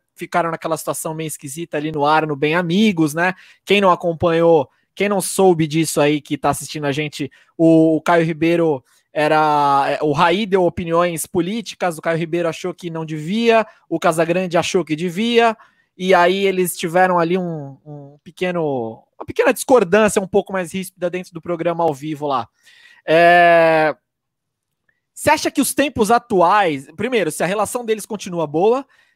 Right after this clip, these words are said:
e nesse, nesses tempos atuais, você acha que isso pode acabar atrapalhando, inclusive, o trabalho de vocês lá dentro,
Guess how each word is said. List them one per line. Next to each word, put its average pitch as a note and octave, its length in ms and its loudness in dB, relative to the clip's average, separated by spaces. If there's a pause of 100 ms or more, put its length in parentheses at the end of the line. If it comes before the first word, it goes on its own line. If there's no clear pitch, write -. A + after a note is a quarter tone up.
(160)
e A3+ 320 -4
nesse, G3+ 300 -2
nesses A3+ 240 -2
tempos C4 340 -6
atuais, G3 500 2
você G#3 100 -4
acha G3+ 180 -4
que A3+ 140 -12
isso A3+ 280 -10
pode A#3+ 280 -2
acabar G3 240 0
atrapalhando, F#3+ 420 -4
inclusive, A#3+ 540 -8
o D4+ 60 -8
trabalho G3 360 0
de F3 100 -8
vocês F#3+ 480 -4
lá D#3+ 200 2
dentro, D#3 560 -8